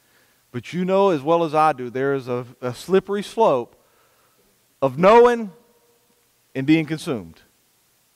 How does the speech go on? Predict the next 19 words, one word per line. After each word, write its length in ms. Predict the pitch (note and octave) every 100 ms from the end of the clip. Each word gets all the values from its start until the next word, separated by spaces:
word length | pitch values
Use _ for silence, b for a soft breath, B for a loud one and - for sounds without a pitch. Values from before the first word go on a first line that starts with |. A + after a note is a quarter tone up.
| _ _ _ _ _ _ _ _ _ _ _ _ _ _ _
In 140 | A#2+ C3+
the 140 | B2 _ _
chain 280 | - A3 G#3+
of 80 |
events 380 | F#3+ E3 G3+ G3+
that 100 | E3
we've 220 | D#3 F3+
seen 280 | D3+ F#3+ F#3
over 180 | E3+ D#3+
the 80 | D#3
last 260 | D#3+ E3
few 140 | - F3
years, 400 | D#3+ E3 E3 D3 B B B
many 280 | - D3 F3
of 100 | D#3+
us 120 | D3+
struggle 360 | - F3 D#3+ C3+
with 140 | C3+
that 300 | B2 C3 A#2+